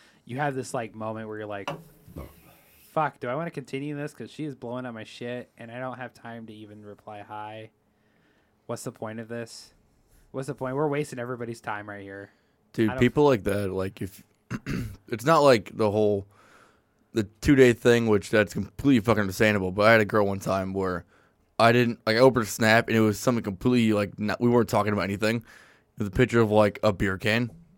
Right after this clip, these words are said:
Speaker 2: and, like, you wouldn't respond, 'cause how do you respond to that? And then half hour goes by, she goes, "Fine, I guess you hate me."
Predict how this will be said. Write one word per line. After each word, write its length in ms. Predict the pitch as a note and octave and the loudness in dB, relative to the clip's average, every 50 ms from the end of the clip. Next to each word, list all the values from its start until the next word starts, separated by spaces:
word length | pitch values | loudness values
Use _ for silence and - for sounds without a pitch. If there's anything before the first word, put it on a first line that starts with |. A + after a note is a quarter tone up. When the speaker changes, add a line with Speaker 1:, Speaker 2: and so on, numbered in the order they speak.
| _ _ _ _ - | _ _ _ _ -4
Speaker 2:
and, 100 | G#2 G2 | -4 -4
like, 200 | G2+ F#2+ F#2+ G#2 | -4 -4 -4 -4
you 100 | G#2 G#2 | 0 2
wouldn't 220 | A2 A#2 G#2 G2 | 2 2 2 0
respond, 440 | F#2 - - G#2+ G2 G2+ G#2+ G#2+ G#2 | -6 -6 -2 0 0 0 0 0 -2
'cause 200 | - G#2+ G2 F#2+ | -2 -2 -2 -4
how 200 | - - G2 E2 | -6 -6 -8 -6
do 60 | F2+ | -6
you 60 | E2+ | -8
respond 340 | F#2 - - F#2+ F#2 F2+ F2+ | -10 -8 -4 -4 -4 -2 -2
to 60 | F#2 | -2
that? 220 | G2 G2+ G#2+ G#2+ - _ _ _ _ _ _ _ - - - _ _ _ _ _ - | 0 0 0 0 -4 _ _ _ _ _ _ _ -20 -20 -20 _ _ _ _ _ 0
And 100 | G#2+ G#2+ | 2 2
then 260 | G#2 G#2 G2+ G2 - _ _ _ _ _ _ _ _ _ _ _ _ _ - | 2 2 0 -4 -8 _ _ _ _ _ _ _ _ _ _ _ _ _ -8
half 300 | - - B2 A#2 A2 A#2 | -2 0 2 2 4 4
hour 120 | A2+ A2+ | 2 2
goes 140 | A2+ A2+ G2+ | 2 2 2
by, 200 | F#2+ A2 A2 A2 | 4 4 4 4
she 60 | G#2 | 4
goes, 140 | A2 G2+ F#2+ | 0 -4 -2
"Fine, 260 | - - A2 G#2+ F#2+ | 0 2 2 2 2
I 80 | F#2+ G2+ | 0 -4
guess 160 | G2+ G2 - | -6 -6 -6
you 60 | F#2 | -6
hate 160 | F#2 G2+ F#2 | -4 -4 -4
me." 160 | F2+ F#2 F#2 | -6 -8 -10